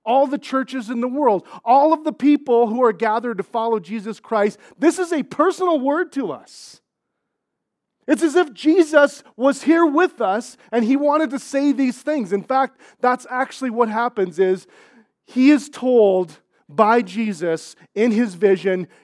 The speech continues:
"You better write this down. You better get this on paper because this is going to be a message that's gonna be for all people,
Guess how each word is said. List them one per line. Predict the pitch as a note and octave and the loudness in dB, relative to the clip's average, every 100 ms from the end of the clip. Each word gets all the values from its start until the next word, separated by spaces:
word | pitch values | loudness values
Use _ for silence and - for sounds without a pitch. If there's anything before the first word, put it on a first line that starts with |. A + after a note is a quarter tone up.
| _ | _
"You | C3 B2 C4 | -18 6 8
better | E4 B3+ F#3+ | 8 6 2
write | F3 E3+ | -4 -6
this | E3 D3 | -8 -10
down. | C3+ D#3+ C#3+ G2+ _ _ _ _ _ _ _ _ _ _ _ _ _ _ - | -4 -2 -4 -10 _ _ _ _ _ _ _ _ _ _ _ _ _ _ 2
You | G3+ D#4+ | 6 8
better | E4+ D#4+ | 6 2
get | G#3+ C4 B3+ | -2 -2 0
this | B3+ - | -2 -2
on | A3+ C4 C#4 | -2 0 0
paper | C4+ B3 B3+ G3 F3 | -2 -4 -2 -2 -4
because | F#3 G3+ F#3+ | -2 -2 -2
this | D#3 C#4 D4 | 0 0 -2
is | A3+ | -6
going | B3 B3 A#3+ | 0 0 -2
to | A#3 | -6
be | G#3+ | -4
a | A3+ | -4
message | G3 G#3+ A#3 - E3 D3 _ - | -2 -4 -4 -6 -8 -10 _ -6
that's | G#3 - | -4 -2
gonna | A#3+ A#3+ | 0 0
be | A#3 A#3+ | 2 -2
for | A#3 G#3 G3+ | -2 -4 -2
all | G3 B3 C4+ | 0 2 2
people, | - B3+ B3 F#3+ F#3+ | 0 -4 -2 0 0